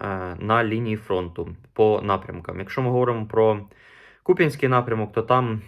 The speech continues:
основні бої, е, сконцентровані біля населеного пункту Синьківка, тобто північно-східніше від, е, Куп'янська, і в районі населених пунктів Іванівське,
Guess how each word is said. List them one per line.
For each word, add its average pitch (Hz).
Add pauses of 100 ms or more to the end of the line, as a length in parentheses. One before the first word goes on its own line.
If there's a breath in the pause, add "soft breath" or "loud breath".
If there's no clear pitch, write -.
(100)
основні 117
бої, 110
е, 113 (180)
сконцентровані 107
біля 104
населеного 101
пункту 107
Синьківка, 147 (460 loud breath)
тобто 113
північно-східніше 113
від, 101 (140)
е, 104
Куп'янська, 104
і 147
в 117
районі 117
населених 107
пунктів 107 (560 loud breath)
Іванівське, 113